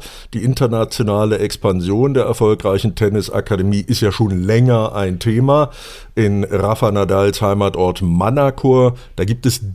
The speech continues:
die ursprüngliche Akademie seit zweitausendsechzehn, die sich aber permanent verändert, weil sie wächst und größer und noch schöner wird.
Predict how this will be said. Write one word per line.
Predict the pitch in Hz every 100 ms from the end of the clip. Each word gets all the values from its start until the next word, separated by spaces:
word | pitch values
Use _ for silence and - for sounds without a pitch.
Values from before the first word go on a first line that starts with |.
| -
die | 127 135 135 143
ursprüngliche | 135 143 - 131 120 110 123
Akademie | 101 - 113 101 104
seit | 98 95 -
zweitausendsechzehn, | 101 95 101 104 92 82 76 - - 127 117
die | 104 104
sich | 98 95
aber | 95
permanent | - 107 113 120 110 110
verändert, | - 143 120 110
weil | 101 95
sie | 92 87
wächst | 107 - -
und | 127 95
größer | 104 117 110 110
und | 104 110
noch | 117 -
schöner | - 120 131 120
wird. | 127 127